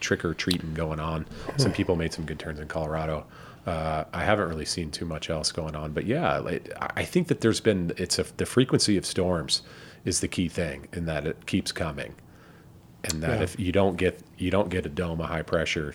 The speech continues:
Speaker 1: to set up, and then what little snow is there, is sh-, it's a shallow snowpack. You have cold nights because you, it's November. There's hardly any sun angle.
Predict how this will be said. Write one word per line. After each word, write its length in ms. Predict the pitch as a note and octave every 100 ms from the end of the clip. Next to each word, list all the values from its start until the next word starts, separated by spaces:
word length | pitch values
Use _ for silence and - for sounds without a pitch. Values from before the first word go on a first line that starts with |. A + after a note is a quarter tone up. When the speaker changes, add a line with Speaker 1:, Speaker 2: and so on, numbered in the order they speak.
| -
Speaker 1:
to 80 | D#2+
set 260 | - E2+
up, 240 | D2+ D2+ F2
and 160 | D2+
then 240 | D#2 D2 D2+
what 260 | F2 E2+ F2+
little 320 | F2 F#2+ E2
snow 340 | - E2 D#2 D2
is 120 | D2+
there, 400 | E2+ D#2+ C2 D2+
is 120 | D2
sh-, 120 | - -
it's 180 | E2 -
a 40 |
shallow 380 | - E2+ D#2 D2+
snowpack. 640 | - D2+ C#2 D2+ C#2+ D2 - - - - - - - - -
You 160 | F#2 E2+
have 140 | D#2+
cold 280 | - G2+ F#2
nights 340 | D#2+ D2 D2
because 280 | - D#2 D#2
you, 140 | D2+ -
it's 180 | - -
November. 520 | D#2 C#2+ D#2 D2+ C#2+
There's 200 | D2 C#2+
hardly 360 | - E2 D#2 D2
any 180 | D#2+ D#2+
sun 240 | - D#2
angle. 440 | C#2+ C2+ C2+ C2+